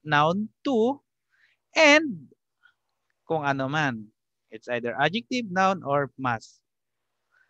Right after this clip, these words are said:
Okay? Okay, sige.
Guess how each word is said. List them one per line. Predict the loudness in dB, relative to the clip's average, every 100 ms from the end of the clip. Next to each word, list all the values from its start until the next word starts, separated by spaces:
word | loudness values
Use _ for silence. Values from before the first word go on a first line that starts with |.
| _ _ _ _ _ _ _ _ _ _ _
Okay? | -2 0 0 -2 _ _ -8
Okay, | -4 -4 -6 -8 -6
sige. | -8 -6 -6